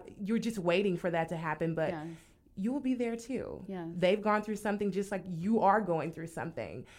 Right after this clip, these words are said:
Speaker 2: Yes.
Speaker 1: But it doesn't end. If it's not, if you're not at a place of joy, your story is not over.
Speaker 2: I love that.
Speaker 1: That's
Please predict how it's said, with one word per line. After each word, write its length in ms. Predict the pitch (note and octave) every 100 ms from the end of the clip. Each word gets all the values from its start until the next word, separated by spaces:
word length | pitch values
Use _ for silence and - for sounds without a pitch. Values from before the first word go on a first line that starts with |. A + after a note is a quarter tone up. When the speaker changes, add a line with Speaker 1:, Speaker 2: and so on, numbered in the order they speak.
| E3+
Speaker 2:
Yes. 100 | E3
Speaker 1:
But 140 | G#3
it 100 | G3
doesn't 260 | A3+ B3 A3+
end. 420 | - G3+ G3+ F#3+ F#3+
If 160 | F#3+
it's 120 | A3+
not, 320 | B3+ B3+ B3+ -
if 180 | G3 F3+
you're 80 | G#3
not 260 | B3 A#3+ -
at 100 | G#3
a 40 |
place 320 | G#3 G#3 G#3
of 80 | G3
joy, 320 | D#3 F3 F#3+
your 180 | F#3+ F#3
story 340 | F#3 F#3+ F3 E3+
is 140 | D#3+
not 160 | E3 D3+
over. 420 | D3+ E3 D3 - -
Speaker 2:
I 60 | F3+
love 240 | D#3+ D#3
that. 300 | D#3+ D3 D3+ - - _
Speaker 1:
That's 440 | F3 F#3 G3+ -